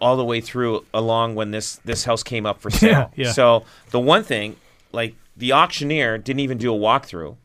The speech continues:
Speaker 1: Uh, and if they did, they just walked through it quickly and
Speaker 2: Right,
Speaker 1: left and then
Speaker 2: right.
Speaker 1: put it on the auction block. And, uh, and I'm surprised that they didn't get a chance to do a walkthrough. Like, like, uh, every one of our clients, we tell 'em, like, like, you know, like, "Let's get in there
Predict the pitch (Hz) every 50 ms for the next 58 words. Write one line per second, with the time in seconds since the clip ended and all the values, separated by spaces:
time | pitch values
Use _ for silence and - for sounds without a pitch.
0 | _ _ _ - 120 123 123 120 - 123 120 120 117 117 117 107 - 143 165 165
1 | 92 113 107 117 113 104 110 110 113 117 117 - - 127 117 107 - - 123 123
2 | - 143 139 123 113 107 104 98 67 - - 107 110 120 123 131 113 - 98 104
3 | 110 110 107 113 113 110 - _ - 127 123 120 117 113 113 107 110 110 117 117
4 | - - 113 104 110 104 101 104 113 - _ _ - - - - - _ _ _
5 | - 120 127 127 127 127 127 127 127 113 123 131 123 123 120 120 120 113 - -
6 | 127 135 135 151 165 160 - 170 - - 156 170 196 220 185 127 123 117 113 -
7 | _ - _ _ _ 135 135 143 156 147 131 131 143 135 123 - 147 139 135 -
8 | 127 117 135 131 127 127 120 - _ _ 123 120 113 123 156 185 214 - - -
9 | 80 73 - - _ _ _ - 113 117 120 117 - _ _ _ _ _ _ _
10 | - _ - 135 135 - - - - - - - - - 156 165 - 170 180 208
11 | 196 170 170 156 139 143 127 - - 139 151 151 139 110 - 127 143 139 110 139
12 | 156 156 127 110 107 107 101 - 113 117 107 120 117 110 110 82 98 120 113 90
13 | 131 147 - - 139 117 - - 135 139 135 131 120 117 117